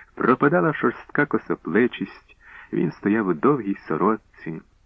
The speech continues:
у зношених портах, босий, простоволосий, був якийсь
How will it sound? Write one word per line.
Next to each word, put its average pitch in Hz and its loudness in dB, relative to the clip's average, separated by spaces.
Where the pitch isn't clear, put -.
у 82 -2
зношених 85 -8
портах, - 0
босий, 147 0
простоволосий, 127 -2
був - 2
якийсь 170 0